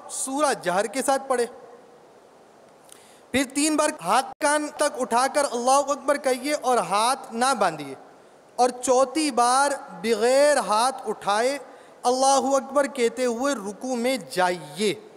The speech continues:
اور قاعدے کے مطابق نماز مکمل کر لیجئے۔ ہر دو تکبیروں کے درمیان تین بار سبحان اللہ کہنے کی مقدار چپ کھڑا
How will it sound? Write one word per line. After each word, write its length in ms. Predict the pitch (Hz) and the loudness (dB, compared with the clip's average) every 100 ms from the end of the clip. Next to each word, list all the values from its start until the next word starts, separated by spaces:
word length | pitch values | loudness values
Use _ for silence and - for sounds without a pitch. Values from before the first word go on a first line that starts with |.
| - - - - - | -20 -20 -20 -10 0
اور 160 | 262 | 0
قاعدے 680 | 269 254 226 196 254 254 311 | 0 0 0 0 -4 -2 -2
کے 160 | - 269 | -2 -4
مطابق 680 | 220 208 220 220 269 262 | -4 -2 0 0 -2 -6
نماز 600 | 202 196 202 220 269 262 - | -4 -2 0 2 2 0 -6
مکمل 520 | 208 - 220 240 269 | -8 -4 -4 -2 -2
کر 220 | 240 277 | 0 -2
لیجئے۔ 560 | 277 220 208 202 247 277 - - - - - | -2 -6 -8 -8 -6 -6 -10 -20 -20 -12 0
ہر 200 | 240 294 294 - | 2 4 0 -2
دو 160 | 254 | -2
تکبیروں 640 | 277 254 247 226 240 262 277 | -2 -4 -6 -6 -4 -2 -2
کے 160 | 277 | -4
درمیان 500 | 220 220 214 240 262 254 | -4 -4 -2 -2 -2 -4
تین 320 | 262 269 294 247 | -10 -6 -4 0
بار 260 | 240 254 | 2 2
سبحان 580 | 262 - 226 226 233 233 | -2 -6 -8 -4 -2 -2
اللہ 380 | 220 220 254 247 | -4 -2 -2 -2
کہنے 340 | 226 226 247 | -6 -6 -6
کی 160 | 254 240 | -8 -10
مقدار 580 | 214 196 180 208 233 277 - - - - - - | -10 -10 -6 0 0 0 -4 -18 -20 -20 -20 -6
چپ 360 | 294 311 - | -4 -4 -10
کھڑا 460 | - 202 226 262 269 | -4 2 4 6 4